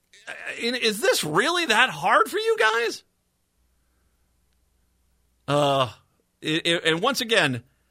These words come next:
uh, in this story, not mentioned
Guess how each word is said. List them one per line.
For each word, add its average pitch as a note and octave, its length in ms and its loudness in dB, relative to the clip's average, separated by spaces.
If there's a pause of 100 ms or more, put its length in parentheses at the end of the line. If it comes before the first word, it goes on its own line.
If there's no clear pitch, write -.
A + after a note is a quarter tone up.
(200)
uh, D3+ 260 4
in G#3 200 0
this B3 160 0
story, E3+ 540 2 (100)
not G3+ 340 2
mentioned F#3 520 -2